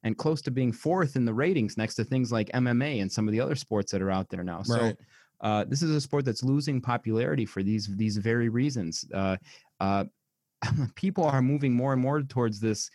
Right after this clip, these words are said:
Speaker 1: instant gratification world where, you know, things that are boring, uh, <laughs> they're not, uh, they're not exactly in, in prime position right now. And baseball, to the,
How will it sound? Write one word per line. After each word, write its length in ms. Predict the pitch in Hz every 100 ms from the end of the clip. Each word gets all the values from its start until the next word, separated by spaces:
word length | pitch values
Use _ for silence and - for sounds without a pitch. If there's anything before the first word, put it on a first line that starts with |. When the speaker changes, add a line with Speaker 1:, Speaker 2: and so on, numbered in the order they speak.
| - _
Speaker 1:
instant 380 | 139 143 143 127
gratification 800 | 123 123 113 120 123 117 117 107
world 320 | 123 151 110
where, 280 | 95 98 98
you 100 | 110
know, 260 | 104 101 101 _ _ _
things 220 | - 151 143
that 100 | 143
are 80 |
boring, 680 | 131 135 175 156 120 113 107 _ -
uh, 140 | 110 107
<laughs> 100 | -
they're 160 | 127 143
not, 460 | 139 139 151 151 143
uh, 320 | 139 139 135 - _ _ _ _ _ _
they're 180 | 110 123
not 220 | 131 135
exactly 500 | 131 131 135 135 123
in, 220 | 120 113 -
in 220 | 110 107
prime 320 | - 131 135
position 460 | 127 113 147 151 117
right 160 | 101
now. 160 | 101 110
And 140 | 110
baseball, 440 | 120 165 - 147 143
to 140 | 127
the, 260 | 117 110